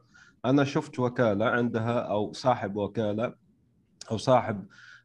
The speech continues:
دكانة محتوى أي شيء من هذا القبيل وينشر أمور مفيدة. طيب، وأنا يعني، آه، أتفاعل معه مثلًا وأعلق له في التغريدات أو ما شابه. أوكي،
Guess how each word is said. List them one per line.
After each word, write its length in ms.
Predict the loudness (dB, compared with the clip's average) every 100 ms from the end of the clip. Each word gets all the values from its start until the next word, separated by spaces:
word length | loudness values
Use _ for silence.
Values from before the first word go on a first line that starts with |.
| -6
دكانة 460 | -2 4 4 4 2
محتوى 480 | -2 0 -2 0 2
أي 120 | 0
شيء 220 | 0 -2
من 140 | 0
هذا 160 | -2 -2
القبيل 520 | -2 -4 0 0 0 -12 -20 _ _ 0
وينشر 460 | 2 2 0 -2
أمور 220 | 0 0
مفيدة. 460 | -2 -4 -2 0 0
طيب، 480 | 0 0 0 -4 -2
وأنا 540 | 2 2 2 0 -2
يعني، 500 | -2 -2 -2 -4 -6
آه، 460 | -4 -4 -4 -4 -6 -10 _ -10
أتفاعل 760 | -8 -6 0 2 4 2 0
معه 280 | -2 -2 -2
مثلًا 640 | -4 -6 -6 -4 -2 -4 -8 -18 -20 -20 _ _
وأعلق 760 | 2 4 4 4 2 0 -2 -4
له 60 | -8
في 100 | -6
التغريدات 880 | -4 -2 0 -2 0 2 0 -2
أو 200 | -4 -2
ما 120 | -2 -2
شابه. 460 | 0 0 0 -2 -4 _ -6
أوكي، 400 | -4 0 -2 -2